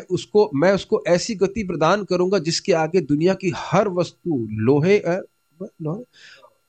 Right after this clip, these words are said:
पत्थर और लकड़ी के समान एकदम नगण्य हो जाएगी। यानी कि ब्रह्मलोक को भी ले लीजिए, ब्रह्मलोक भी उसके आगे कुछ नहीं होगा, वैकुंठ में लेके जाएंगे।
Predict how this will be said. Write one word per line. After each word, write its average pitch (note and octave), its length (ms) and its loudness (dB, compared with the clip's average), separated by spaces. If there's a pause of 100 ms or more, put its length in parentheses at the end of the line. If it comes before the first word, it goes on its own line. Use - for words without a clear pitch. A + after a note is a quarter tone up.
(160)
पत्थर D#3+ 440 0
और F#3+ 160 2
लकड़ी D3+ 320 2
के G#3+ 120 2
समान D#3+ 380 -4
एकदम C#3+ 400 -2
नगण्य D#3 300 -2
हो A#2+ 100 -4
जाएगी। - 640 -8
यानी F#3+ 160 2
कि F#3+ 100 0
ब्रह्मलोक F#3 580 0
को G3 80 2
भी E3 80 0
ले D3 100 2
लीजिए, A#2+ 200 -4
ब्रह्मलोक F3 480 0
भी G#3 80 -4
उसके G#3 160 -2
आगे F3 180 0
कुछ - 240 -8
नहीं C#3 80 -2
होगा, C3 140 -4
वैकुंठ B2+ 320 0
में A#2+ 120 -6
लेके - 160 -10
जाएंगे। - 240 -16